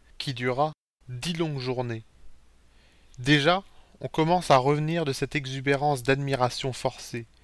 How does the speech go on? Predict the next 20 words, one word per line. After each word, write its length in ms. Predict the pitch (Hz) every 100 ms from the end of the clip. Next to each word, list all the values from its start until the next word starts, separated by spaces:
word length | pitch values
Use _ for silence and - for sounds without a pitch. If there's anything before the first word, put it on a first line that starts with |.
| - -
et 80 | 143
l'on 120 | 139
arrivera 380 | 143 151 143 143
bientôt 400 | 131 143 175 170
à 60 |
considérer 640 | 151 151 - 139 131 135 151
ces 180 | 143 135
jours 200 | 127 127
d'enthousiasme 800 | 131 135 - 131 120 139 139 127
et 60 |
d'apothéose 840 | 120 117 131 120 123 127 151 147 123 - -
comme 160 | - 139
un 80 | 127
moment 260 | 135 143
de 80 | 131
folie 520 | 117 - 135 135 151 -
inexplicable. 960 | 131 123 - - 120 - 101 101 104 104 - - - - _ _ _ _ _ _ _ _ 135
Il 80 |
serait 360 | 127 - 147 165
oiseux 600 | 143 127 135 131 135 147